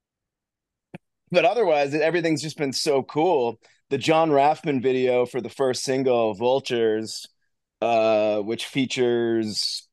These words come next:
um, it has an opening verse by Playboi Carti. The single's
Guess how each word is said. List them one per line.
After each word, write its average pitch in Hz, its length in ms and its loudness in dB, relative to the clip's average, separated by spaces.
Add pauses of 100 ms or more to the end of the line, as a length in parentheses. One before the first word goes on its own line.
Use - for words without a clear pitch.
um, 98 600 -6 (140)
it 110 80 -4
has 120 200 4
an 120 200 2
opening 123 380 2
verse 120 300 4
by 113 160 2
Playboi 117 640 0
Carti. 104 760 -2 (760)
The 127 100 -6
single's 220 500 2